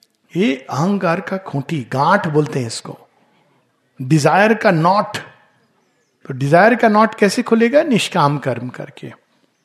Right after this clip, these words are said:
कर्म पर मेरा अधिकार है, मैं करूंगा, चुनाव करूंगा, लेकिन उसका फल ये कंप्लीटली भगवान के हाथ में। मैं हतोत्साहित नहीं होऊंगा, कर्म करता रहूंगा। इससे कामनाओं का गांठ खुलने लगता है, खुल जाता है, लूज होता है, फिर वो खुल जाता है।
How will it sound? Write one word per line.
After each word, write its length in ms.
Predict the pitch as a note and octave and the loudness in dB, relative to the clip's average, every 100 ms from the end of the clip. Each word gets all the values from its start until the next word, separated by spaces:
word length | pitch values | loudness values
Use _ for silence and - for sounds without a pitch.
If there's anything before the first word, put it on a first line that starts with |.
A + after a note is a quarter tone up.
| _ _ _ _ _ _ - | _ _ _ _ _ _ -2
कर्म 260 | E3 G3 | 0 2
पर 180 | G3 F#3 | 2 2
मेरा 260 | E3 E3+ E3 | 2 2 2
अधिकार 440 | D#3 D#3+ D3+ D#3 | 2 -2 -2 -2
है, 80 | F#3+ | -2
मैं 140 | E3 | -4
करूंगा, 560 | E3 C#3+ D3+ D#3+ F3 A#3 - | 0 2 2 0 -2 -6 -6
चुनाव 320 | D3 C#3+ D3+ | -2 0 -2
करूंगा, 400 | D#3 D3+ D3 F#3 | -2 -4 -4 -6
लेकिन 300 | F3+ D3 D3+ | -8 -8 -10
उसका 220 | C#3 F#3 | -10 -10
फल 460 | E3+ - F#3 A#3 C#4 - _ _ _ _ - | -10 -2 2 2 0 -8 _ _ _ _ -6
ये 80 | G#3 | -4
कंप्लीटली 640 | G#3+ G3 F#3+ F#3+ B3 - E3 | 0 0 0 0 -2 -2 -4
भगवान 360 | B2 C3 B2+ | -4 -6 -10
के 140 | B2+ C#3 | -10 -14
हाथ 300 | - - - | -16 -20 -14
में। 80 | |
मैं 280 | C#3 F#3+ B3+ - | -2 0 0 -2
हतोत्साहित 640 | E3 C4+ B3+ - G3+ A3 G#3 | -4 -2 -2 2 2 2 -2
नहीं 140 | F3 | -2
होऊंगा, 280 | F3 F3+ A#3+ | -2 -4 -6
कर्म 340 | - F3 D#3+ | -6 -6 -6
करता 340 | C#3+ D3 - - | -6 -10 -12 -14
रहूंगा। 380 | - - - _ _ - - - | -16 -20 -20 _ _ -20 -18 -6
इससे 480 | D#3+ - A#3+ - - - | -4 -2 -4 -4 -10 -6
कामनाओं 500 | D3+ D#3 D#3+ E3 F3 | -2 0 0 0 0
का 120 | F3+ | -4
गांठ 400 | C3 C3 C#3+ - | -4 -2 -2 -2
खुलने 320 | - D3 D#3 | -4 -2 -2
लगता 360 | B2 - - - | -4 -8 -16 -18
है, 240 | - - _ _ _ - | -18 -20 _ _ _ -4
खुल 180 | B3+ | 0
जाता 280 | F#3 C#3 C3 | 2 0 -4
है, 180 | A2 A2+ | -12 -8
लूज 360 | C#3 F3 G3+ F#3 | -2 0 2 0
होता 180 | F#3 | 0
है, 120 | G3+ G3+ | -2 -2
फिर 160 | F#3 | -4
वो 100 | F#3 | -6
खुल 220 | D#3 D#3+ | -6 -6
जाता 340 | D3 C3+ - A#2 | -6 -6 -10 -18
है। 200 | A2 | -20